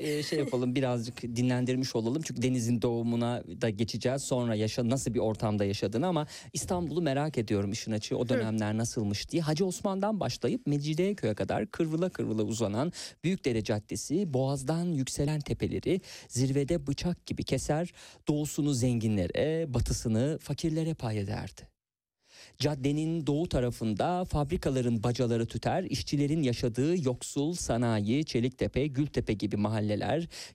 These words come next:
Speaker 1: kağıthaneye doğru inerdi. Bayburt, Gümüşhane, Erzurum, Rize ve Trabzon'dan göç edenlerin yaptığı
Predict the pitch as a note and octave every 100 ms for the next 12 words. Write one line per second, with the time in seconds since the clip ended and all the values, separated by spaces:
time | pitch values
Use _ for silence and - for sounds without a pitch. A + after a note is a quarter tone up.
0 | - D3 C#3+ D#3 D3+ D3+ B2 G#2+ G#2 G#2
1 | F#2+ F#2+ - A#2+ _ _ - - - C#3
2 | D3+ B2+ F3+ - B2+ B2 A#2+ A2+ A2 D3+
3 | C3+ C3 A#2 G#2 C3+ C#3+ B2+ A2+ G#2 D#3
4 | - D3+ D#3+ B2 A#2 A2 G#2 G#2+ C#3+ B2
5 | G#2+ G2+ G2+ F#2+ G2+ G#2 G#2+ - - -
6 | F3